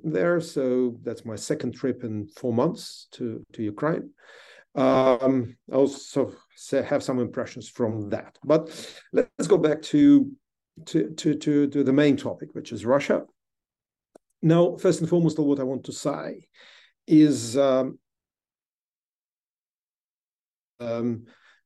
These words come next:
a, a purely sort of military conflict that Russia wages to achieve, to attain some kind of specific goals.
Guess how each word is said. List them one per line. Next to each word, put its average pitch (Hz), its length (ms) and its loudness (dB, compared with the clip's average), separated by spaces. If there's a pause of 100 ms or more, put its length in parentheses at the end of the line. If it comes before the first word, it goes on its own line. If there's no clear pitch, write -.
(160)
a, 143 380 4
a - 60 0
purely 139 880 6 (840)
sort 160 160 0
of 131 140 2
military 156 640 6
conflict 160 760 -2 (120)
that 131 320 -6
Russia 139 340 -2
wages 131 500 -4
to 135 120 -8
achieve, 127 540 -2
to 127 160 -10
attain 120 360 -8
some 113 260 -12
kind 117 180 -6
of 104 160 -8 (340)
specific 147 640 0
goals. - 600 -4